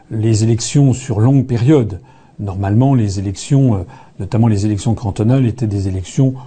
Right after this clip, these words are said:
où il y avait traditionnellement vingt-cinq, vingt-huit, trente, trente-deux pour cent d'abstention si on recule, euh, si on se recule sur les, les, les trente ou quarante dernières années.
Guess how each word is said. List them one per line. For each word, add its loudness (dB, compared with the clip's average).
où 4
il 0
y 2
avait 2
traditionnellement 0
vingt-cinq, 0
vingt-huit, -2
trente, 0
trente-deux 2
pour -6
cent 0
d'abstention 0
si -4
on 2
recule, 0
euh, 2
si -4
on 2
se -6
recule 0
sur -4
les, 0
les, -2
les -2
trente 0
ou -2
quarante -2
dernières 0
années. -2